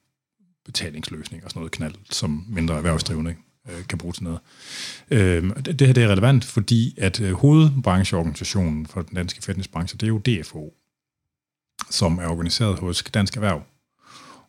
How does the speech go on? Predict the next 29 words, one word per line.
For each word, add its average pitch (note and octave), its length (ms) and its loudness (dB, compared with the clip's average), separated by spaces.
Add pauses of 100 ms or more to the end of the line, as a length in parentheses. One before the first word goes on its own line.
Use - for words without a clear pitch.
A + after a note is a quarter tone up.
(100)
Og, E2+ 460 4
øh, D#2+ 300 -4 (1200)
de B2 60 6
har - 20 8
jo - 20 8
lige A2 120 6
fået A#2 120 6
en A2 60 8
ny A2 40 8
direktør, G2+ 380 2 (160)
øh, F2+ 240 2
Dana, G2+ 280 2 (140)
øh, E2+ 140 -4
Kåre, A2+ 400 0
Kåre, B2 320 2
Kåre, A#2+ 320 2 (220)
Dana, A#2 220 2 (360)
Kåre, A#2+ 320 2 (420)
Kåre, - 120 -2 (200)
fuck, - 80 -20
man A2 120 0
kan F#2+ 100 -4
ikke F2+ 100 -4
huske G2+ 120 -10
noget, F2+ 160 -6
Kåre G2 320 0
eller F2+ 100 -6
Kåre. F#2+ 380 -6 (280)
Nå, F3+ 100 -4